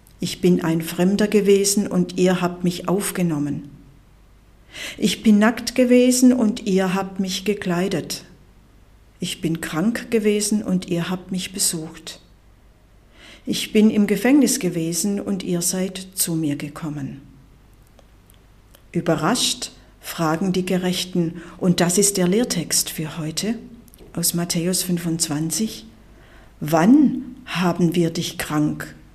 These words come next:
oder im Gefängnis gesehen?" Wann haben wir dich krank oder im Gefängnis gesehen? Sie haben vermutlich vom Menschensohn,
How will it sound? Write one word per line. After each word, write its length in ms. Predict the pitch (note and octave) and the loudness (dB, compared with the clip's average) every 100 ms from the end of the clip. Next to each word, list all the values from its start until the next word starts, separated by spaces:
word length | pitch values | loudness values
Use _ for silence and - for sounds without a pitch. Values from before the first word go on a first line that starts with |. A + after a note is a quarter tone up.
| - - - - | -20 -20 -20 -6
oder 300 | E3+ E3 D3+ | -4 -2 -2
im 180 | E3 D#3+ | -2 -2
Gefängnis 640 | E3 D#3 G3 B3 G3+ - | -4 -2 2 4 4 2
gesehen?" 600 | D#3 D3 D3 C#3 C#3 D3 - - - - - - - - - - - - - - - - - - | 0 -2 -2 -2 -4 -6 -12 -20 -20 -20 -20 -20 -20 -20 -20 -20 -20 -20 -20 -20 -20 -20 -20 -14
Wann 480 | F3 E3 G#3+ B3+ F3 | -2 4 6 6 6
haben 320 | E3 D3+ D#3+ | 0 -2 -2
wir 100 | D#3+ | -2
dich 220 | D#3+ D#3+ - | -2 -4 -8
krank 580 | - D#3 G3+ B3+ - - - - - - - - | -6 -2 0 0 -2 -10 -18 -20 -20 -20 -20 -10
oder 500 | D#3+ D#3+ D#3 D#3+ D#3 | -6 -4 -2 -2 0
im 160 | F3 E3+ | 0 0
Gefängnis 640 | F#3 F#3 G#3 A3 F3+ - | -2 0 4 4 4 0
gesehen? 560 | D#3+ - D3 D3 D3 D3 - - - - - - - - - - - - - - - - - - - - - - - - - - - - - _ _ _ _ | 0 -2 -2 -2 -4 -8 -14 -20 -20 -20 -20 -20 -20 -20 -20 -20 -20 -20 -20 -20 -20 -20 -20 -20 -20 -20 -20 -20 -20 -20 -20 -20 -20 -20 -20 _ _ _ _
Sie 320 | - - F#3+ | -2 0 2
haben 420 | F3+ G3+ C4 C4 B3+ | 0 0 4 6 6
vermutlich 720 | - F#3+ F3 G3+ A#3 A#3 - | 2 2 2 2 0 -2 -4
vom 460 | G3+ F3+ F3+ E3+ F3+ | -2 0 0 0 -4
Menschensohn, 1080 | E3 F3 - G#3+ - G3+ G3+ G#3+ G#3 - | -4 -2 -2 0 0 0 2 2 0 -6